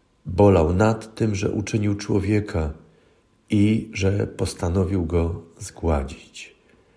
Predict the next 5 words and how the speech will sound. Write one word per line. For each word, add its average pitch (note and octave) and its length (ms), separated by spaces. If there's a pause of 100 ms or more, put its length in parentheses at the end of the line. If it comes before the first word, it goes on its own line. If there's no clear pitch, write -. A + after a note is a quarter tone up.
(800)
Ale G#2 360 (260)
właściwie D#3 640 (460)
co - 420 (140)
nas C#2+ 400 (400)
dziwi? D2 680